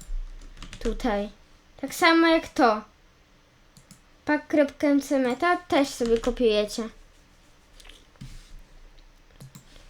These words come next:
I macie takie coś. A.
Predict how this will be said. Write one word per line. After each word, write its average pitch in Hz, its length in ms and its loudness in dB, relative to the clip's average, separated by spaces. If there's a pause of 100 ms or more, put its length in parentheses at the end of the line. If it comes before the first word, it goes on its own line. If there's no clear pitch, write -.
(500)
I 262 60 0
macie 302 300 4
takie 247 480 0
coś. 226 280 -6 (960)
A. 233 360 2